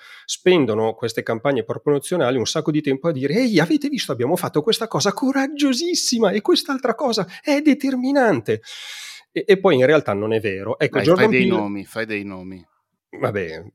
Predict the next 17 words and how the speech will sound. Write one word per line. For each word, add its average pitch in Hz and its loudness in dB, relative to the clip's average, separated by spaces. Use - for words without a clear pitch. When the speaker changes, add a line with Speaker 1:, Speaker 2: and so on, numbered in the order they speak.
Speaker 1:
un, 101 -14
un 110 -8
sacco 123 -2
di 113 -2
roba 110 0
che 117 -8
viene 104 -6
d-, - -14
da 110 -8
Marvel 104 -4
Studios, 104 -6
eh, 95 -8
e 92 -18
da 101 -10
Warner, 101 -4
per 95 -10
esempio. 95 -6